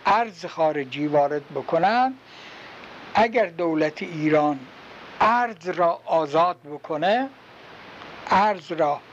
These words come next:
که اون موقع تحت نظارت دولت بود آزاد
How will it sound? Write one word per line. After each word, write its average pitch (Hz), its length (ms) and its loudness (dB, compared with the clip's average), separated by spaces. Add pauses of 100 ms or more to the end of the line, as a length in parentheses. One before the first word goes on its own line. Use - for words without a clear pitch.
(360)
که 185 100 -2
اون 175 140 4
موقع 156 520 2 (1500)
تحت 165 340 0
نظارت 156 680 2
دولت 147 460 0 (100)
بود 135 260 -2 (760)
آزاد 156 520 2